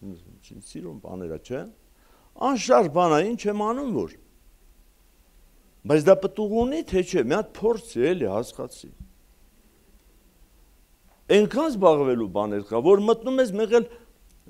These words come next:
«Ինչի՞ եմ սա խոսում, ինչի՞ եմ ասում», համոզված եմ, որտեվ ես էլ եմ այտենց արել։ Հասկացել եմ, որ սա անպտուղ ա, սրա մեջ օգուտ չկա։ Ասում ա, «Ո՞վ է նա, որ ցանում ա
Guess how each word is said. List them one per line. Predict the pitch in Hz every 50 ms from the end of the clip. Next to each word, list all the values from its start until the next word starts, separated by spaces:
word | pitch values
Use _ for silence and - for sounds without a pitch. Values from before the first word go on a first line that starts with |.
| - _ - - 98 - - - - -
«Ինչի՞ | - - 147 - - 220
եմ | 226 214
սա | - - - 107 107
խոսում, | 107 - 110 110 107 - 160 175 185
ինչի՞ | 175 156 143 - 160 165
եմ | 160 135 113
ասում», | 107 104 107 - 151 160 190 208 208 196 _ _ _ _ _
համոզված | - 120 135 156 170 170 151 151 156 175 170 160 - -
եմ, | - - - _ _ _ _ _ _ _ _ _ _ _ _ -
որտեվ | 147 170 170 254 254 214 190 165 - -
ես | 104 113 135 151 - 233
էլ | 262 277
եմ | 285 233
այտենց | 185 - - 80 73 - -
արել։ | - - - - - - _ _ _ _ _ _ _ _ _ _ _ _ _ _ _ _ _ _ _ _ -
Հասկացել | 135 156 151 - 190 196 - 190 220 240
եմ, | 233 175
որ | 135 143 127
սա | - - 214 - - - -
անպտուղ | 202 220 226 214 214 214 214 - 240 247 240 190
ա, | 135 95
սրա | 95 - 160 180 202 226
մեջ | 240 254 285 294 240 - -
օգուտ | - 160 170 160 170 233 285 - -
չկա։ | - - - _ - 87 82 - - - _ _ _ _ _ _ _ _ _ _ _ _ _ _ _ _ _ _ _ _ _ _ _ _ _ _ _ _ _ _ _ _ _ _
Ասում | - - 180 220
ա, | - -
«Ո՞վ | - 269 311 294 247
է | 190
նա, | 196 247 285 285
որ | 220 170 160 160
ցանում | - - 175 196 208 208 214 196 165
ա | 151 170 214